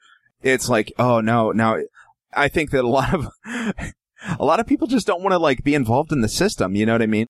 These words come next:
And especially with, like, you know, I'm sure that there's an aspect of, oh, yeah, like,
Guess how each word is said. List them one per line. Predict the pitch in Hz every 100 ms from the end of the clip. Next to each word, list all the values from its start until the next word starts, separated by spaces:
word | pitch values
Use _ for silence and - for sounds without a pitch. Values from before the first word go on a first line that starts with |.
| -
And | 127
especially | 139 139 160 - 147
with, | 120 120
like, | 117 107 104 _ _ _ _ -
you | 123
know, | 117 113
I'm | 131 135
sure | 147
that | 123 120
there's | 120 110
an | 110
aspect | 110 - 107 110
of, | 101 95 107 _ -
oh, | 123 120 110
yeah, | 117 113
like, | 113 107